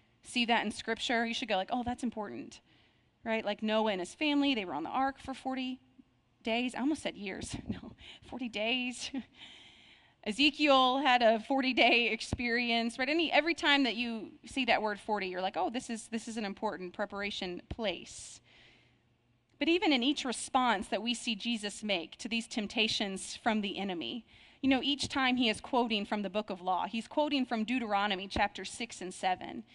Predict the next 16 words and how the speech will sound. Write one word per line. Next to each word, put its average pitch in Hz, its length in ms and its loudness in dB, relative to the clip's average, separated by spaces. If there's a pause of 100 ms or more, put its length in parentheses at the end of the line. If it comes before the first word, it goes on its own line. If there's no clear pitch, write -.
(280)
recalling 262 520 2
back 233 320 6
to 247 100 -2
the 214 80 -4
story 269 420 0
of 240 140 6
the 196 140 -4
Israelites 190 800 -2
in 233 160 2
the 202 80 -2
wilderness 196 760 -8 (600)
and 233 120 0
saying 277 300 6
things 226 320 2
like 196 220 4
reminding 214 640 2